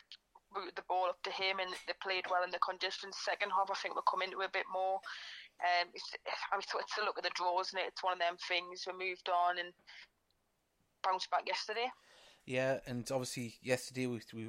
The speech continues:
Speaker 2: went down to Bradford Park Avenue, a quick turnaround, and that, as I mentioned just before you rang, I think that's probably a, a good thing at this stage of the season, just to be able to bounce back, and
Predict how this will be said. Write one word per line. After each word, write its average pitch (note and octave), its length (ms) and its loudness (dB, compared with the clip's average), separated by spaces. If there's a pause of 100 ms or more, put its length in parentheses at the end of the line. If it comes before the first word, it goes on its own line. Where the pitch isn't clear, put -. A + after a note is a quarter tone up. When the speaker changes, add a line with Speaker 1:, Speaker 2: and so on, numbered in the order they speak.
(160)
Speaker 2:
went A#2 160 -6
down A#2 160 -6
to F#2+ 60 -6
Bradford A2+ 460 -2
Park A2+ 280 2
Avenue, A#2+ 360 0
a - 20 -10
quick - 300 -4
turnaround, A#2 680 2
and B2+ 120 -4
that, D3+ 160 -6 (200)
as A#2+ 240 -6
I A#2+ 60 -6
mentioned C3 320 -4
just C3+ 140 -4
before B2+ 280 -6
you A2 80 -2
rang, A#2 300 0 (460)
I - 40 -12
think E3+ 160 -4
that's D3+ 160 -6
probably B2+ 460 -2 (200)
a, B2 60 -6
a - 20 -8
good C#3 220 0
thing D3 420 0
at A#2+ 120 -8
this C3+ 120 -2
stage B2+ 320 -4
of A2+ 80 -8
the A2 60 -8
season, C3 560 -4
just - 240 -8
to A2+ 280 0
be B2 100 -2
able A#2+ 140 -2
to - 60 -4
bounce B2+ 280 6
back, C#3 340 2
and A#2 220 0